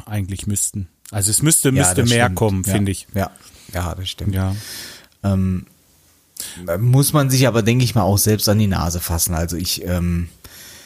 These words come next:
Speaker 2: ja, bin, bin, bin da selbst ein bisschen, äh, lasch drin, sag ich mal, dass ich, ähm, nicht viel kommentiere. Aber ab und an schreibe ich dann doch mal einen Audiokommentar. Ähm, ist halt eben, ja,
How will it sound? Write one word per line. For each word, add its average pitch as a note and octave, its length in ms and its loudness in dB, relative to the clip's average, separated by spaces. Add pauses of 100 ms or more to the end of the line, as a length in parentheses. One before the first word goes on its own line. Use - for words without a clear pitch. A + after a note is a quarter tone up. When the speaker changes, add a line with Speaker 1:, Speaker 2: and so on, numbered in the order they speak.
(240)
Speaker 2:
ja, E2+ 220 0
bin, G2 440 -2 (120)
bin, G2 360 2
bin G2+ 200 0
da F2+ 120 2
selbst F#2 420 -2
ein F#2 120 0
bisschen, F#2 540 0
äh, D#2+ 160 -2
lasch D#2+ 380 0
drin, G2 240 0
sag F#2 200 2
ich F2+ 120 -4
mal, F#2 140 0
dass F#2 200 0
ich, F#2+ 200 0
ähm, F2+ 360 -2 (360)
nicht G#2 340 0
viel G2 180 2
kommentiere. F#2 840 0
Aber F2 320 0
ab F2+ 160 -2
und G2 120 2
an F2+ 160 2
schreibe F#2+ 260 0
ich F#2 80 -4
dann F#2+ 140 -2
doch G#2 160 0
mal F#2+ 80 2
einen D#2+ 100 0
Audiokommentar. F#2 880 0 (680)
Ähm, F2+ 220 -4 (100)
ist C3 180 2
halt C3+ 160 4
eben, B2 260 -2
ja, A#2+ 320 2